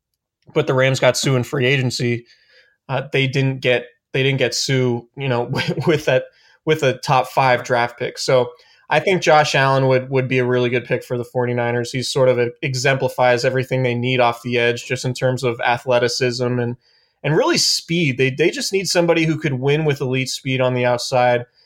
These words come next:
Speaker 1: And even if he isn't getting gaudy sack numbers, somebody who can push the quarterback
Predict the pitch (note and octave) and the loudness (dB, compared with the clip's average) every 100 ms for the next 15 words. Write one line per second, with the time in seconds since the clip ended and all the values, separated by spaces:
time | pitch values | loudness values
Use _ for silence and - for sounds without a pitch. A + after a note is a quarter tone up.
0 | _ C#3 D#3+ G3+ G3+ F3 D#3+ D3+ D#3 C#3 | _ -2 0 0 -2 0 -2 0 -2 0
1 | C#3 C3+ C3 C3 B2+ B2 - C#3 C#3 B2+ | 2 2 2 2 2 2 0 0 0 -2
2 | B2 A#2+ - C#3 C3 C3 B2 C3+ B2 C#3 | -2 -2 -2 -2 0 -2 -2 -4 -2 -4
3 | - - C3+ C3 B2 B2 | -4 -2 0 2 2 2